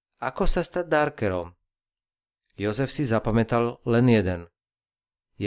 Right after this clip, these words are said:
budúcim murárom, nie elektrikárom.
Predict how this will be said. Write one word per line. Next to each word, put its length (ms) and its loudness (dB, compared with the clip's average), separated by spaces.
budúcim 560 0
murárom, 640 2
nie 160 4
elektrikárom. 1000 -4